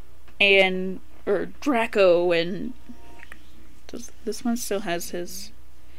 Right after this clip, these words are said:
oh, this one still has his tag. His name is Crusher,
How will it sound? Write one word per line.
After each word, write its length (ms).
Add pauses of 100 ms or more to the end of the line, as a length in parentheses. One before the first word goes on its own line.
(320)
oh, 180
this 260
one 100
still 240
has 200
his 140
tag. 500
His 220
name 240
is 140
Crusher, 720